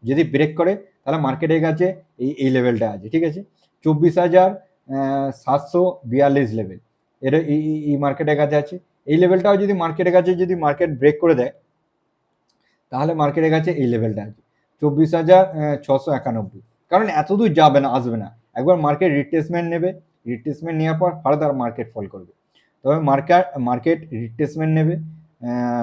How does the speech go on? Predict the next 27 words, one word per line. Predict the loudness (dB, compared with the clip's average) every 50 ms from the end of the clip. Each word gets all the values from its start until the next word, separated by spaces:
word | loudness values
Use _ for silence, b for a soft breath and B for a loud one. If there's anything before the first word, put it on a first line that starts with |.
| -4 -4
বুলিশ | -2 0 0 0 0 2
হবার | 2 2 2 4 4 2
দরকার | 0 2 0 -2 -2 -2
নেই। | -4 -6 -8 -6 -6
মার্কেট | -6 -6 -6 -6 -6 -6
এখন, | -6 -6 -6 -6
আহ, | -8 -10 _ _ _ _ _ _ _ -10 -8 -6 -4 -4 -4 -4 -4 -4 -4 -4 -6 -6 -8 -12 -20 _ _ _ _ _ _ _ _ _ _ -6
এই, | -4 -4 -4 -4 -8 -8 -6
এই | -6 -6 -6 -6 -6
পরের | -4 -4 -4 -2 -4
সপ্তাহ | -4 -4 -2 -4 -4 -4
আসছে | -6 -8 -8 -6
মনে | -6 -6
হচ্ছে | -6 -4 -4 -4 -4 -4
এখনও, | -4 -4 -4 -4
আহ, | -6 -6 -10 -10 -8 -8 -6 -8 -6 -6
প্যানিক | -4 -4 -4 -4 -6 -6
থাকবে, | -6 -6 -6 -8 -12 -12 -10
হালকা | -10 -6 -6 -4 -4
রিট্রেসমেন্ট | -4 -4 -4 -4 -2 0 0 0 0 0
নিতে | -2 -2 -2 -4
পারে, | -4 -4 -6 -8 -8
কারণ | -8 -6 -4 -4 -6
মার্কেট | -6 -4 -4 -4 -4 -4
অনেক, | -6 -10 _ _ _ _ _ _ -12 -10
অনেকখানি | -10 -8 -4 -4 -4 -4 -4 -6
ফ্রি | -4 -4